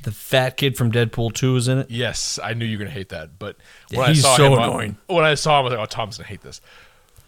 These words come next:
Speaker 2: But, uh, he doesn't play a big role. But anyway, basically the theory is, well, if we get Kong to find his way back to the Hollow Earth, 'cause that's where all the Titans are from, then we can go there and he can bring us there.
Speaker 1: Mm-hmm.
Speaker 2: Okay.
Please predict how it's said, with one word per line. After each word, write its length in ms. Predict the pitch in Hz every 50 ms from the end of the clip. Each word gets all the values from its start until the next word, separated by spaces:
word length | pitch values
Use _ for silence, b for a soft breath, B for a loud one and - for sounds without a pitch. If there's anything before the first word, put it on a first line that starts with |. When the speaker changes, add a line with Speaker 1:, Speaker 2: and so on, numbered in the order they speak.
| - -
Speaker 2:
But, 160 | 143 135 135
uh, 120 | 127 123 117
he 120 | 123 175
doesn't 200 | 170 151 139 127
play 180 | - 135 117 101
a 20 |
big 220 | 101 104 95 85 -
role. 200 | 85 71 - - -
But 120 | - 139
anyway, 320 | 156 160 151 123 104 82 - _ _ _ b b b b b b _ _
basically 500 | 180 190 214 208 - - - 170 170 156
the 140 | 135 131 120
theory 440 | - - 214 208 196 175 160 147 139
is, 220 | 127 123 117 117
well, 180 | 123 135 135 127
if 120 | 113 120
we 120 | 143 165
get 220 | 180 156 160 147 -
Kong 760 | - - - 156 147 139 127 117 110 110 107 107 110 117 120 117 _ _ _ _ _ _ _ _ _ _
to 140 | - - 120
find 380 | 113 - - 147 147 139 139 131
his 140 | 135 117
way 140 | 120 127 123
back 320 | 110 131 123 123 120 - -
to 100 | - 120
the 100 | 113 107
Hollow 400 | - - 123 117 117 110 117 127
Earth, 280 | 135 127 113 104 -
'cause 40 | -
that's 200 | 120 117 - -
where 60 | 120 113
all 60 | 107
the 120 | 101 107
Titans 500 | - - - 143 143 - 131 123 107 101
are 60 | 104
from, 420 | - - 107 104 95 87 87 95 98 b b b b b b b
then 160 | - 120 123 131
we 100 | 135 120
can 160 | 120 120 117
go 240 | 117 127 127 131 123
there 400 | 107 101 90 78 73 90 98 95
and 120 | 98 104
he 60 | 113 107
can 120 | 113 107
bring 240 | 98 110 113 107 101
us 140 | - - -
there. 240 | 65 57 - - - _ -
Speaker 1:
Mm-hmm. 200 | - 127 123 120
Speaker 2:
Okay. 200 | 117 113 110